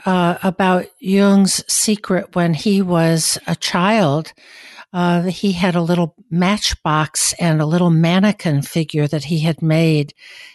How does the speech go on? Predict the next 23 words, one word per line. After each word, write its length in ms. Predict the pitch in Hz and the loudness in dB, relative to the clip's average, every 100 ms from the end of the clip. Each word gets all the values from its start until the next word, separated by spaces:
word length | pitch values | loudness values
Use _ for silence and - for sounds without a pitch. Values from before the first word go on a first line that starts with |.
| - | -4
and 160 | 175 | 0
he 140 | 170 160 | 2 0
hid 260 | - 220 | 0 0
it, 300 | 196 156 - - - | 2 0 -6 -16 -4
uh, 220 | 165 156 | 0 0
way 260 | 160 175 180 | 0 0 2
up 180 | 165 - | 0 -2
on 180 | 160 160 | -2 0
a 40 | 151 | 0
beam 440 | 135 165 175 170 | 0 2 4 4
in 180 | 156 147 | 4 2
the 180 | 151 - | -2 -2
attic, 480 | 170 170 147 - | -2 0 -2 -4
if 180 | 165 - | -10 -8
I'm 220 | 160 151 - - - _ | -6 -6 -10 -20 -20 _
remembering 580 | 170 156 170 165 165 151 | -6 -2 0 0 0 0
this 340 | 147 147 - - - | 0 0 -2 -6 -6
accurately. 800 | 160 156 - 156 - 147 147 - _ - - - _ _ | -6 -4 -4 -4 -2 -2 -4 -6 _ -20 -20 -20 _ _
And 260 | 180 185 185 | -2 0 0
it 220 | 190 - | -4 -6
pleased 640 | - - 247 269 254 - - | -8 0 2 4 2 -2 -2
him 260 | 202 175 - | 0 0 -2
inordinately 1200 | 180 175 214 - 190 226 226 165 160 - 143 131 | 0 0 -2 -2 0 2 2 2 0 -2 -6 -6